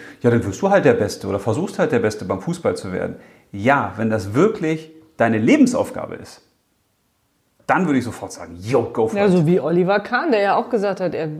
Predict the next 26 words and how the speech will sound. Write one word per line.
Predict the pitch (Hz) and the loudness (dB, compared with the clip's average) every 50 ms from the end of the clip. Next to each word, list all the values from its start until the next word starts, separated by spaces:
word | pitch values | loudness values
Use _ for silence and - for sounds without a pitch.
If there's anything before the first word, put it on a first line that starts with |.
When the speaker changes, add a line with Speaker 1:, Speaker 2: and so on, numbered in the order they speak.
| - _ _ _ _ - | -14 _ _ _ _ 0
Speaker 2:
will | 175 190 175 | 2 4 6
der | 170 170 151 | 6 4 4
beste | 131 175 170 170 - - 175 160 143 - | 6 2 2 2 0 -6 -6 -6 -6 -4
Torwart | - 196 185 175 160 165 156 151 160 | 0 0 2 2 2 0 -4 -2 -4
wahrscheinlich | 160 143 - 165 151 156 160 147 | -6 -6 -6 -6 -6 -6 -6 -4
der | - 170 165 147 | -2 -2 0 2
Welt | 165 160 160 143 147 | 2 2 2 2 0
werden | 160 160 156 156 160 160 | -2 0 0 -4 -4 -4
oder | - 156 165 160 | -4 -2 -2 -2
so. | 147 156 143 | -2 -2 -2
Weiß | 151 156 185 202 | 0 0 2 2
ich | 220 | 4
nicht, | 185 165 | 4 4
ob | 156 | 4
er | 180 | 4
das | 170 170 170 - | 2 2 0 0
gesagt | 180 165 151 185 202 233 233 - | -4 -2 0 2 0 0 2 -2
hat, | 190 - | -4 -2
vielleicht | 180 160 180 | -2 0 2
hat | 175 | 2
er | 170 160 | 2 4
sich | 170 165 | 2 0
das | 175 165 151 | 0 0 0
auch | 143 156 | 0 -2
nicht | 160 135 - | -4 -2 4
vorgenommen, | 226 240 254 190 156 151 160 175 220 320 | 4 4 4 4 0 -2 -4 -4 -4 -6